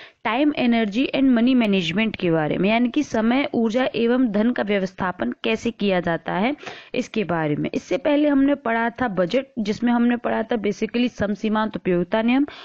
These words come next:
और हमने एंजल्स लॉ पढ़ा था। एंजल्स लॉ में वीडियो अपलोड, अ,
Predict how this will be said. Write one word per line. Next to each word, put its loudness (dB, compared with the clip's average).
और 0
हमने 2
एंजल्स 0
लॉ 2
पढ़ा 0
था। -2
एंजल्स 2
लॉ 2
में 2
वीडियो 0
अपलोड, 0
अ, 0